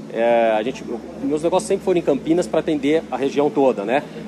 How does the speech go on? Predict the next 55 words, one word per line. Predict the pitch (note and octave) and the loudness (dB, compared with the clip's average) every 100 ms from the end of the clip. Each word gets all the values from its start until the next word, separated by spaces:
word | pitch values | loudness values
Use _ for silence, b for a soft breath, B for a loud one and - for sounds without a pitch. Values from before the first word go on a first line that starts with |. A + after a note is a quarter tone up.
| - | -10
Nossos | - - | -8 -4
negócios | G3 G3 | 0 0
são | G#3 | 2
enraizados | E3+ F3+ B2+ D3+ D#3+ - A#2+ | 2 2 4 6 6 4 -4
aqui | A2 C3+ | -2 -2
em | B2 A#2 | -2 -2
Campinas | A#2 G#2 B2 D#3 C#3 B2+ | -4 -2 0 2 2 0
e, | A#2 B B - | -4 B B -2
e | |
eu | A2+ | 2
gosto | C3+ C3 | 2 2
mu-, | C#3 - - - | 0 -2 -4 -2
muito | C#3+ F#3 E3+ | 2 4 2
disso. | - A#2+ - - G2 | -2 -4 -6 -6 -4
É | |
uma | A#2 B2 | -2 0
opção | B2+ A#2+ - D3 | 0 -2 0 2
de | D3 | 2
vida, | A2+ D3 C3 | 0 -2 -2
a | |
gente | G#2+ | -2
teve | C3 | -4
a | |
oportunidade | B2 G#3+ C3+ A#2 A#2 C3+ A#2+ G#2+ B - - | -4 -4 -4 -2 2 2 2 -10 B -14 -6
de | B2 | -4
ir | |
pra | C#3 A#2+ | 2 2
abrir, | G#2+ B2+ | 2 -2
de | A#2 | -2
repente, | A#2 B2+ B2+ B2 G#2+ - - - - - A2+ | -2 -2 -2 -4 -8 -10 -14 -14 -14 -12 -6
nossas | A#2 A#2 | -4 -2
casas | - B2+ A2+ | 0 0 0
em | |
outro | B2 | -4
estado, | - B2 D#3 B2+ | -2 0 2 2
mesmo | A2+ B2+ | 0 -2
na | B2 | -4
cidade | - A#2 | -2 -4
de | |
São | B2+ G#2+ | -4 -2
Paulo, | B2 C#3+ D#3 - B - | 4 4 2 -4 B -10
e | A#2+ | -4
por | C#3 | 0
opção | C#3 - C#3+ C3+ | 0 0 2 2
eu | B2 | 2
não | C3 | 0
quero, | A#2 B2 D3 C3+ | 2 2 4 2
a | G#2+ | -2
gente | A2+ - | -4 -4
quer | B2+ A2 | -4 -2
sempre | C#3 - - | -4 -4 2
tá | B2+ | 2
aqui | A2 B2 | 2 -2
na | A#2+ | -4
região | A#2+ G#2+ G#2+ A2+ D3+ | -2 -4 0 2 2